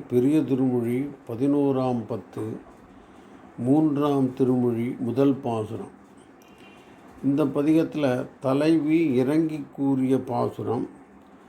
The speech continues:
"அறத்தோடு நிற்றல்" அப்படின்னு போட்டிருக்கேன். அறத்தோடு நிற்றல் என்ன? தன்னுடைய பெண்மை குணங்களை கட-, கடக்காது, அதில் நிதானமாக இருந்து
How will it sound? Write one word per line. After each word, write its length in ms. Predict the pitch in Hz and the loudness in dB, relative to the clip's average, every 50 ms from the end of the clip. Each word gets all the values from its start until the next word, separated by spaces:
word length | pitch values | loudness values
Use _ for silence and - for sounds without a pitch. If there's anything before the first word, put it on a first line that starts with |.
| - - - - - - - - - | -20 -20 -20 -20 -20 -20 -20 -14 -6
"அறத்தோடு 840 | 110 117 120 131 151 139 131 - - - 170 160 165 175 170 180 | -2 2 4 4 4 4 2 -4 0 2 4 4 4 4 4 4
நிற்றல்" 560 | 160 147 143 131 117 - - 135 131 120 - - - - - - - | 4 4 2 2 0 -2 0 2 2 2 0 -4 -16 -20 -20 -8 -4
அப்படின்னு 320 | 147 147 147 151 147 143 131 | -2 0 0 0 0 0 0
போட்டிருக்கேன். 400 | 123 107 110 107 117 - - - | -2 -2 -4 -8 -8 -12 -12 -8
அறத்தோடு 640 | 127 127 147 139 135 - 160 160 156 151 147 151 | -4 -4 -4 -4 2 4 6 6 6 6 4 4
நிற்றல் 440 | 147 139 135 131 - - 143 143 139 | 4 4 2 0 0 0 2 2 4
என்ன? 400 | 131 123 120 117 120 123 135 175 269 - - - - - - - - - - - - - - - - - - | 4 2 2 2 0 0 0 -2 -4 -6 -12 -20 -20 -20 -20 -20 -20 -20 -20 -20 -20 -20 -20 -20 -20 -14 -4
தன்னுடைய 680 | - 131 147 156 156 151 147 147 147 139 131 135 139 139 139 - | -2 2 4 4 4 4 4 4 4 4 4 4 0 -2 -2 0
பெண்மை 440 | 143 143 160 170 180 185 185 175 | 2 2 2 6 6 6 6 6
குணங்களை 680 | 151 147 165 160 160 165 160 147 147 147 139 123 - - - - - _ _ _ _ _ _ _ _ _ _ _ _ _ _ _ _ _ - - - | 6 2 0 2 2 2 2 2 2 2 2 0 0 -4 -12 -20 -20 _ _ _ _ _ _ _ _ _ _ _ _ _ _ _ _ _ -20 -20 -2
கட-, 320 | - 135 143 151 156 143 - - | 2 6 6 6 6 4 2 -2
கடக்காது, 680 | 143 143 165 165 - - 175 175 165 151 120 110 - - - - - _ _ - - | 2 2 2 0 0 2 4 4 6 4 2 -2 -8 -16 -18 -20 -20 _ _ -10 -6
அதில் 300 | 143 143 143 165 170 165 | -6 0 2 4 4 6
நிதானமாக 720 | 160 151 170 175 175 175 170 160 160 160 160 151 139 139 | 6 6 4 4 6 4 4 4 4 2 2 4 2 2
இருந்து 880 | 127 120 127 156 160 196 214 208 190 185 165 135 127 127 131 - - | 0 2 2 2 4 4 2 4 6 6 6 6 6 2 0 -2 -14